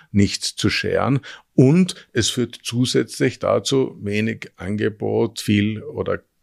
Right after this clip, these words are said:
zumindest gleich starke Nachfrage, dass die Erwartungen für Mietpreissteigerungen von Neuvermietungen, Neuvermietungen, also nicht, wo der Index das sowieso regelt,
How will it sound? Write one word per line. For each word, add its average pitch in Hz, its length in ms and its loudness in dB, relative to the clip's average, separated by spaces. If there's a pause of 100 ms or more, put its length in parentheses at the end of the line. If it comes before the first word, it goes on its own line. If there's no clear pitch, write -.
(120)
zumindest 101 520 -2 (120)
gleich 104 300 -4
starke 98 540 0 (240)
Nachfrage, 98 680 -2 (260)
dass 101 320 2
die 104 240 0
Erwartungen 104 1120 -2 (120)
für 104 320 2
Mietpreissteigerungen 101 1900 -2
von 101 360 -6
Neuvermietungen, 98 1080 -4 (120)
Neuvermietungen, 98 840 -4
also 101 220 -6
nicht, 95 200 -6
wo 101 100 -6
der 101 120 -4 (400)
Index 110 720 4
das 95 260 4
sowieso 107 640 -2
regelt, 98 460 -2